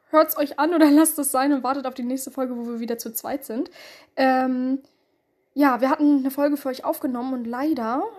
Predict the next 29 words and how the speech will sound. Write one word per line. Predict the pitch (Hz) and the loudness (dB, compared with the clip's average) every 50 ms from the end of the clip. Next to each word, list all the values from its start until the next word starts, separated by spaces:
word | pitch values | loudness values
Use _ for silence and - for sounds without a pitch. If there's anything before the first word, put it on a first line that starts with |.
| 370 - - | -18 -14 -10
ähm, | - 262 254 254 262 254 254 254 254 262 262 262 - _ _ - | -8 -6 -4 -4 -4 -4 -2 -2 -2 -4 -4 -6 -8 _ _ -6
gab's | 269 254 - | -6 -6 -4
technische | - - 285 285 285 269 - 254 | -2 -2 -2 -2 -2 -4 -4 -4
Probleme | - - 262 226 226 254 285 302 311 302 | -6 -4 -4 -2 2 2 4 6 6 4
und | 277 262 262 | 4 2 -2
diese | 269 254 254 262 | -2 -2 -2 -4
Folge | 262 - 269 262 277 262 254 | -4 -2 0 0 0 0 -2
ist | - - - - | -6 -6 -8 -8
auf | 233 233 | -10 -14
einmal | - 240 247 247 247 240 240 | -10 -8 -4 -2 -2 -2 -4
nicht | 254 254 - - | -4 -8 -10 -10
mehr | 247 233 | -10 -10
abrufbar. | 220 226 - - 240 226 - - 262 277 370 453 - _ - - - - - _ _ _ _ _ _ - | -10 -10 -10 -12 -16 -14 -12 -10 -8 -8 -8 -8 -10 _ -20 -20 -20 -20 -20 _ _ _ _ _ _ -2
Ähm, | 254 254 254 254 247 247 240 233 | 0 0 2 2 0 -2 -2 -4
wir | 240 | -4
können | 240 - 294 | 0 2 2
uns | 294 285 | 2 2
das | 277 269 - | 2 0 0
leider | 262 262 269 | 0 2 2
nicht | 262 277 - | 0 0 -2
erklären | 294 254 - - 277 302 311 330 339 320 | -4 -8 -6 -2 0 0 0 0 -2 -2
und, | 262 247 240 233 - - _ - 311 254 - - - - - | -4 -6 -6 -8 -12 -20 _ -20 -20 -20 -20 -20 -18 -10 -6
ja, | 269 254 233 220 220 220 _ _ _ _ _ _ _ - | -4 -2 -2 -4 -6 -10 _ _ _ _ _ _ _ -18
sind | 269 240 240 269 269 262 | -12 -6 -2 -2 0 0
auch | 254 - - - _ | 0 -2 -4 -10 _
leicht | - 247 269 320 415 - - - | -4 -2 -2 -2 -2 -4 -8 -6
verärgert | - 359 349 320 339 302 233 233 226 226 | -2 0 0 2 2 0 0 -2 -4 -4
über | - 233 226 | -4 -4 -2
diese | 208 226 220 254 240 220 | -2 0 0 0 -2 -2